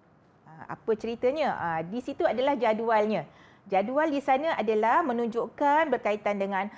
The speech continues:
ah, muddatul haid, al-haid wan nifas. Kita pergi satu persatu. Ah, okey, kita lihat aqallu muddatuhu, aksaru muddatuhu, aglabu muddatuhu.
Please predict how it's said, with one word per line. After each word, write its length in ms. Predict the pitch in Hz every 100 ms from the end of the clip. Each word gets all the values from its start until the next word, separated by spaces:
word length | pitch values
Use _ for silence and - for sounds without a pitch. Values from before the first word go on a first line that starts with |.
| - -
ah, 240 | - 190
muddatul 560 | 208 330 220 226 240 233
haid, 320 | - 262 220 - -
al-haid 560 | 185 196 - 277 339 - - _ _
wan 160 | - 247 233
nifas. 400 | 240 - 165 - - - - _ _ _ _
Kita 240 | 196 269
pergi 320 | 285 294 415
satu 400 | - 247 277 269 262 -
persatu. 560 | 247 220 208 208 185 151 _ _ _ _
Ah, 320 | - 151 139 - -
okey, 320 | 175 220 190 135
kita 160 | 208 277 262
lihat 320 | 269 254 269 -
aqallu 560 | 226 - 339 349 320
muddatuhu, 960 | 302 277 - 208 208 175 175 196 277 311 - _ _
aksaru 560 | 214 226 - 330 370 330
muddatuhu, 880 | 247 - 180 165 185 214 247 254
aglabu 480 | - 196 220 269 254
muddatuhu. 720 | 247 214 202 180 185 185 165